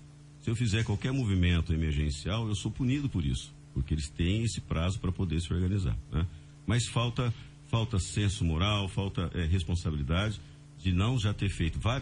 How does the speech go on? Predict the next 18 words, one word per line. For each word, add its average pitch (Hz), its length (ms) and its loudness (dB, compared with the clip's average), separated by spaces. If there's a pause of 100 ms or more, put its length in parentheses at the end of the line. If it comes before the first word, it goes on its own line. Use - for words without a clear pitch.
(120)
todas 127 400 0
as, 101 100 -2
nas 87 240 2
nossas 82 320 0
empresas, 85 380 0
daquelas 85 320 -2
setenta 107 480 -2
rotas 87 400 2
que 76 60 0
a - 20 2
gente 71 80 -2
tinha, 71 120 -2 (120)
quarenta 101 340 0
rotas 85 320 2
que 64 60 -4
nós 69 100 2
tínhamos 71 180 -2
problemas, 95 400 0